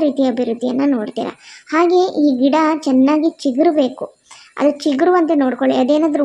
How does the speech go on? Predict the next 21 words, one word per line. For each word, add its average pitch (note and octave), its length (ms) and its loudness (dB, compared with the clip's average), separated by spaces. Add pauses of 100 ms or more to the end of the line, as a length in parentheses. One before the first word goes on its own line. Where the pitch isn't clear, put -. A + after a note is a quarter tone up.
ಒಣಗ್ತಾ D#4 520 0
ಇದೆ B3+ 260 -2 (520)
ಅಥವಾ C4+ 340 -2 (400)
ಅದೇನಾದ್ರೂ C4+ 520 2
ಬಾಡ್ಕೊಂಡು C#4+ 680 0
ಹೋಗ್ತಾ C4+ 240 -4
ಇದೆ A#3+ 120 -4
ಅಂದ್ರೆ A#3+ 280 -4 (460)
ಖಂಡಿತವಾಗಿ D4 560 2
ಆ C4 60 2
ಗಿಡವನ್ನ B3 480 -2
ನೀವು C#4 260 -2 (400)
ಅಲ್ಲಿ C4 200 4
ಬಿಡಬೇಡಿ. B3+ 520 0 (360)
ಯಾಕಂದ್ರೆ C4 460 0 (120)
ಆಲೋವೆರಾ D#4 460 2
ಗಿಡ D4 220 -2
ಒಣಗ್ತಾ C#4+ 440 0
ಇದೆ C#4+ 140 -2
ಅಂತಂದ್ರೆ C#4 380 -2
ಮನೆಗೆ C4+ 420 0